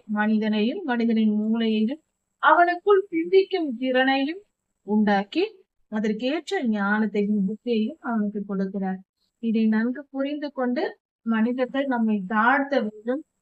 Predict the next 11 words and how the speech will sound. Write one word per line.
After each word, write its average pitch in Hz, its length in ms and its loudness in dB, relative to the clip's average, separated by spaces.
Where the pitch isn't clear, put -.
நம் 247 200 2
இருதயத்தில் 285 800 -2
மேன்மை 247 440 0
பாராட்டக்கூடாது. 196 920 -2
பெருமைப்பட்டு, 247 680 0
கர்வப்பட்டு 220 640 -2
திரியக்கூடாது. 202 680 -4
கர்த்தரே 254 500 0
நமக்கு 262 360 -4
சகல 233 380 -4
ஞானத்தையும் 226 680 -4